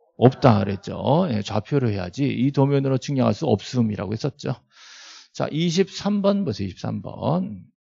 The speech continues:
이십삼 번. 자, 경계점 좌표 등록부 등록상으로 옳은 것은 그랬습니다. 자, 경계점 좌표 등록부에는 소재 지번 있어요?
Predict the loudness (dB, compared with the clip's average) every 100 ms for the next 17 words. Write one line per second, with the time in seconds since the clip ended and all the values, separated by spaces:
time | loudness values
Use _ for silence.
0 | _ _ _ _ _ -20 -20 _ -14 -4
1 | -2 0 -2 -4 -12 -10 0 0 4 2
2 | 2 0 0 0 -4 -4 2 0 2 -2
3 | -2 2 2 2 -2 0 0 2 2 4
4 | 4 4 6 6 6 4 0 -2 -2 -4
5 | -4 -8 -6 0 0 2 -2 -4 -4 0
6 | 2 2 2 2 2 0 2 0 0 -4
7 | -2 -2 -2 4 6 6 6 4 4 2
8 | -2